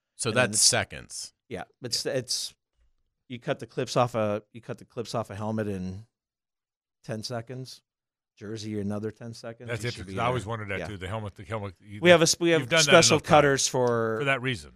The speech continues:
Speaker 2: Some, some now with the different technology, different helmets, you have to have different things available, right? You know, there's special cutters for the, depending on what the clip is.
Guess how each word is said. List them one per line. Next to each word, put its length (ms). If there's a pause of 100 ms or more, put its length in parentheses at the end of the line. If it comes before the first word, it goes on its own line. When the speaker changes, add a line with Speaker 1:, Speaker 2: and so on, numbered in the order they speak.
(140)
Speaker 2:
Some, 560
some 360
now 220
with 140
the 80
different 340
technology, 500
different 300
helmets, 400
you 60
have 80
to 100
have 140
different 340
things 260
available, 300
right? 300 (120)
You 200
know, 160 (340)
there's 160
special 340
cutters 420
for 180
the, 120 (640)
depending 280
on 40
what 120
the 80
clip 280
is. 380